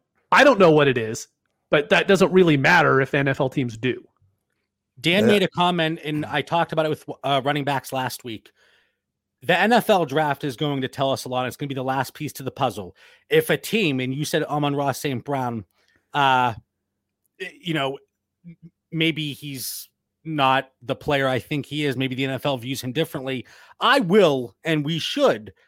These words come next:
Speaker 2: adjust accordingly. I'm not talking about landing spot,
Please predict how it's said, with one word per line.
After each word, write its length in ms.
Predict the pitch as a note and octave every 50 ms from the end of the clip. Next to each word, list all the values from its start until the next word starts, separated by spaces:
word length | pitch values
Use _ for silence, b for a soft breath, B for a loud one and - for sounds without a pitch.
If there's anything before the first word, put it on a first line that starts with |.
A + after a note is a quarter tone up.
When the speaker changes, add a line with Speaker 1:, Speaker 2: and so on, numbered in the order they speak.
| _ _ _ -
Speaker 2:
adjust 440 | - D#3+ D#3 B2+ E3 F#3 E3+ - -
accordingly. 640 | D#3+ - - - G3+ G3 E3+ C#3+ B2+ A2 G2+ G2 E2+ b b b b b b
I'm 140 | D#3+ F3+ G3+
not 220 | A3 G#3+ G#3 G3
talking 280 | - G#3+ G3+ - - G3
about 280 | G3 F#3 F3 E3+ - _
landing 380 | - F#3 A#3 C4+ B3 F#3 D3+ A#2+
spot, 360 | - - E3 C3+ B2+ B2+ -